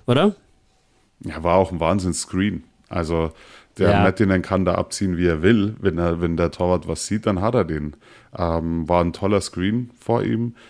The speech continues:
Speaker 2: Natürlich der Schuss, wie er einschlägt, ist toll. Ähm, was
Speaker 1: Er sieht
Speaker 2: man
Speaker 1: doch cool
Speaker 2: wirklich
Speaker 1: aus, ja.
Speaker 2: Ja, mega. Ähm, was man wirklich sagen kann, wo, wo Straubing besser war als, als Schwenningen, war am Bulli. Ähm, die Bulli-Quote sagt, fast doppelt so viel Bullis gewonnen.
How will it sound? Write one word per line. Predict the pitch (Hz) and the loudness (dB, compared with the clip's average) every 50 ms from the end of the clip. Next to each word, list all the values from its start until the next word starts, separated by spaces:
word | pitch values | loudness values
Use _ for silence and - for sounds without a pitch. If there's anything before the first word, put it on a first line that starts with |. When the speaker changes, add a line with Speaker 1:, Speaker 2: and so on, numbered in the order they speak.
| - - | -16 -10
Speaker 2:
Natürlich | - 82 - - - 90 82 | -10 -8 -2 0 2 0 0
der | - 87 85 | 0 -4 -6
Schuss, | - - 98 92 - - | -4 -2 -4 -4 -2 0
wie | 92 | 0
er | 87 90 | 0 0
einschlägt, | 90 87 90 - 90 87 - | 0 -2 -4 -4 -6 -8 -8
ist | - 90 - - | -8 -14 -12 -6
toll. | - 90 92 98 95 92 - - - - - - - - - | -4 -2 -2 -2 -4 -6 -12 -20 -20 -20 -20 -20 -16 -6 -2
Ähm, | 95 92 92 90 87 | 0 2 2 2 2
was | 90 101 98 - - | 2 0 0 0 -2
Speaker 1:
Er | - - 107 | -2 -2 0
sieht | - | 2
Speaker 2:
man | 156 - | 2 4
Speaker 1:
doch | - | 4
cool | 123 131 | 4 4
Speaker 2:
wirklich | - 135 127 95 | 6 6 6 6
Speaker 1:
aus, | 104 139 147 131 107 101 | 6 6 6 6 4 2
ja. | 107 104 107 107 104 95 - - - - | 2 2 2 2 0 -2 -6 -12 -6 -2
Speaker 2:
Ja, | 87 90 95 98 107 107 | 2 4 4 6 4 4
mega. | 95 92 98 104 95 87 78 - - - _ _ _ | 4 4 4 4 4 4 2 0 -8 -18 _ _ _
Ähm, | - 98 95 92 92 90 92 90 87 90 - _ - _ _ _ _ _ _ | -4 -2 0 0 0 0 0 -2 -2 -4 -8 _ -20 _ _ _ _ _ _
was | - 113 104 - | 0 0 2 4
man | 117 107 98 | 2 2 2
wirklich | 110 127 123 143 131 - | 2 0 0 -2 -4 -2
sagen | - 110 104 110 117 117 110 | 2 2 4 4 4 2 0
kann, | 101 - 110 110 110 101 | 0 2 2 4 4 2
wo, | 95 95 98 92 - | 2 2 0 0 0
wo | - 95 90 | -2 -2 -2
Straubing | 87 - - - 90 95 98 92 95 92 87 - | -2 -4 -4 -2 0 0 2 2 0 -2 0 0
besser | - 98 127 - - 143 135 120 | 0 0 2 2 0 0 0 0
war | 131 127 131 131 131 131 131 - _ - | 0 -2 -2 -2 -4 -6 -8 -12 _ -6
als, | - 110 110 110 107 - - - | -4 -2 -2 -2 -2 -6 -10 -8
als | - 98 101 95 | -6 -6 -4 -4
Schwenningen, | - - - 101 101 101 104 101 101 101 101 87 | -4 -4 -2 -2 0 0 0 0 0 0 0 0
war | 90 87 87 | 0 2 0
am | 85 80 78 | 0 -2 -2
Bulli. | - 95 92 85 85 78 67 - - _ _ _ _ _ _ _ _ _ _ _ - | 0 0 0 0 0 -4 -6 -10 -18 _ _ _ _ _ _ _ _ _ _ _ -4
Ähm, | 101 92 87 87 87 85 87 87 87 85 78 | -2 0 0 0 0 -2 -2 -2 -4 -4 -4
die | 80 92 | -6 -6
Bulli-Quote | 82 - 92 98 101 107 101 - - - 95 95 98 - 101 98 | -4 -2 0 0 2 0 -2 -2 -2 -2 0 0 0 0 -2 -2
sagt, | 85 - 92 87 90 90 - - | 0 0 2 2 2 0 -2 -6
fast | - - 90 87 - - | -6 -4 -4 -4 -4 -2
doppelt | - 101 87 - 95 | -4 -2 -2 -2 -6
so | - 98 | -6 -6
viel | - - 104 92 | -6 -4 -6 -4
Bullis | - - 95 95 98 104 101 - | 0 0 0 0 0 -2 -4 -2
gewonnen. | - 113 98 101 101 107 107 107 107 | -2 -2 0 0 -2 -2 -4 -6 -8